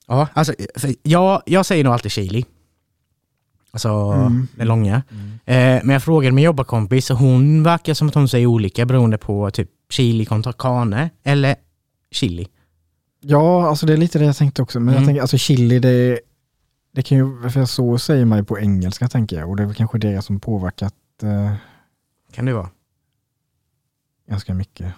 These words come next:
Speaker 2: så.
Speaker 1: I vilket fall som helst så får vi bestämma själv vad som är rätt.
Speaker 2: Mm.
Speaker 1: Lite
Speaker 2: Mm.
Speaker 1: mm. Googla eller gågla?
Speaker 2: Okej, va?
Speaker 1: Gågla.
Speaker 2: Nej, googla säger man.
Speaker 1: Ja, googla. Ja. Vem fan säger gågla?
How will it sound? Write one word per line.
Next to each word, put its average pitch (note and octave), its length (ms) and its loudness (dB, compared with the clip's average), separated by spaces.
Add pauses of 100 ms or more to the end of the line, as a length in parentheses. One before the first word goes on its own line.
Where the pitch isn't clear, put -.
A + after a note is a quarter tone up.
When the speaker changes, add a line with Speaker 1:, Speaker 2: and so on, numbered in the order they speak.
Speaker 2:
så. F2+ 240 -20 (460)
Speaker 1:
I B2+ 80 -4
vilket C#3+ 200 -2
fall C#3 200 0
som C3 140 -2
helst E3 360 -2
så C3 100 -8
får B2+ 180 -2
vi A2+ 120 -2
bestämma F#2 340 -8
själv - 320 -16
vad - 100 -20
som - 120 -16
är F#2 40 -16
rätt. - 360 -18
Speaker 2:
Mm. A2 200 -14
Speaker 1:
Lite G2 180 -14
Speaker 2:
Mm. A2 220 -16 (220)
Speaker 1:
mm. A#2+ 200 -10 (1200)
Googla F#3 760 2 (720)
eller C3+ 340 4
gågla? C#3+ 640 2 (720)
Speaker 2:
Okej, - 140 -16 (260)
va? B2+ 240 -10 (220)
Speaker 1:
Gågla. C#3+ 580 2 (560)
Speaker 2:
Nej, B2 340 -12
googla A2+ 580 -4
säger A3 180 -6
man. - 60 -6
Speaker 1:
Ja, C3 60 0
googla. B2+ 440 -4 (100)
Ja. A#2+ 80 -10 (1700)
Vem C3 80 -12
fan B2 140 -8
säger A#2 160 -4
gågla? A2+ 480 -4